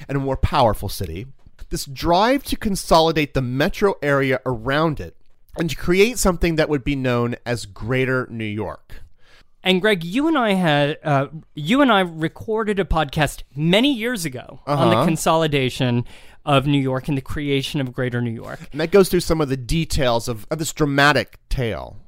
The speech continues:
Speaker 2: And of the creation of the five boroughs.
Speaker 1: Long story short, on January first, eighteen ninety-eight, the city of Brooklyn became the borough of Brooklyn, which for many, perhaps for even more Brooklynites,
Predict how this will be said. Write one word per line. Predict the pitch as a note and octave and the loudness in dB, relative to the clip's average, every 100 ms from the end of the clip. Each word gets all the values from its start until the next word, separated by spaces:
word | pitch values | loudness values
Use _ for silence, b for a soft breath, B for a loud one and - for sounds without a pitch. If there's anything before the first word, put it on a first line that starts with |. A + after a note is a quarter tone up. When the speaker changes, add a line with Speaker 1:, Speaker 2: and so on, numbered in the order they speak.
| - - - | -20 -20 -2
Speaker 2:
And | F#3 | 2
of | F#3 | 2
the | D#3+ | 0
creation | - G3+ F3+ E3+ F3+ - | -2 0 0 0 -4 -2
of | G3+ G#3 D#3 | 2 2 2
the | E3 | -6
five | - D#3+ C#3 C3 | 0 2 2 2
boroughs. | G#3+ G3+ A2+ - - - - b b - | 0 0 -2 -10 -12 -12 -12 b b -12
Speaker 1:
Long | C3 D#3+ B3 | 4 4 4
story | - A#3 A3 | 0 2 2
short, | F#3+ - A#2+ - | 2 2 2 0
on | B2+ | -8
January | A#2 D3 E3+ A3 A3+ | -4 -2 0 0 -2
first, | - C#3 A#2+ - - | 0 0 0 -4 -4
eighteen | F3 - G3 F3+ | -4 -4 -4 0
ninety-eight, | D3+ C#3+ B2+ G#2+ F#2 - | 0 -2 -2 -4 -6 -12
the | A2+ A#2 E3 | -12 0 0
city | - - - A#3+ C4 C4 - | 0 -4 -4 0 0 0 -2
of | F3+ D3+ | -4 -4
Brooklyn | - A#2 - G#2 G#2+ - b b b | -6 -6 -6 -8 -8 -12 b b b
became | D3+ - - B2+ A#2+ A#2+ B2 C#3+ - _ - | -8 -4 -4 -2 -2 -4 -6 -10 -20 _ -18
the | B2+ F#3 | 0 2
borough | E3 D3+ B3+ E3 G#2 F#2 - | 2 6 6 8 4 2 -4
of | G2+ | -4
Brooklyn, | A#2+ - E2 A#1+ G1+ A2 - | -4 -4 -10 -14 -16 -20 -6
which | E3+ - | -4 -2
for | - A3 | 2 2
many, | G#3 B3+ D4+ E3 A#2+ E3 G#3 - | 2 0 2 0 0 -6 -10 -14
perhaps | - F#3+ A3 - | -4 -2 -2 -4
for | F#3+ | -4
even | G3+ G#3+ G#3 | -2 0 0
more | G3 A#3+ A#3 D3 E3 | 0 4 6 6 2
Brooklynites, | G3+ C3 F#3 E3 C3+ G2+ G#2 - | -8 0 2 2 2 0 -4 -8